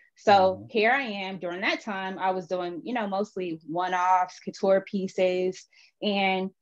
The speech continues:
Speaker 1: there were a lot of buyers who were interested in my pieces, whether it be in the swimwear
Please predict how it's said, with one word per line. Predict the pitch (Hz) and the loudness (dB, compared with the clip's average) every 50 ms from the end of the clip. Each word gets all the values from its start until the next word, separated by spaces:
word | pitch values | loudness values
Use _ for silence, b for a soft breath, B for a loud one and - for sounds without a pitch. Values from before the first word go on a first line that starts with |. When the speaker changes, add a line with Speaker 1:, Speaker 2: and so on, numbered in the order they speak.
| _ _ | _ _
Speaker 1:
there | - 202 226 240 277 269 | 0 4 6 8 8 8
were | 208 | 8
a | 185 160 | 6 6
lot | 160 165 170 175 170 175 185 196 | 2 0 -2 -2 2 2 2 2
of | 196 156 | 2 0
buyers | 185 175 180 190 196 180 165 165 165 160 - | 0 0 0 0 0 -2 -2 -4 -6 -8 -10
who | - 180 | -8 -8
were | 175 | -6
interested | - 170 185 - 175 160 _ - 165 165 160 165 | -6 -8 -8 -10 -12 -12 _ -6 -4 -4 -4 -6
in | 165 170 | -8 -6
my | 170 165 170 - | -6 -6 -6 -6
pieces, | - 254 285 294 - 160 160 156 160 - | -6 -6 -6 -6 -4 -6 -6 -6 -8 -6
whether | - 175 160 165 165 | -4 -4 -2 0 0
it | 160 151 | -2 0
be | 160 151 | 0 0
in | 156 151 156 | 0 0 -2
the | 165 156 | -4 -8
swimwear | - - - 254 269 269 262 247 240 233 226 233 233 233 233 | -12 -8 -4 -2 -2 -2 -2 -2 -2 0 0 0 0 0 -2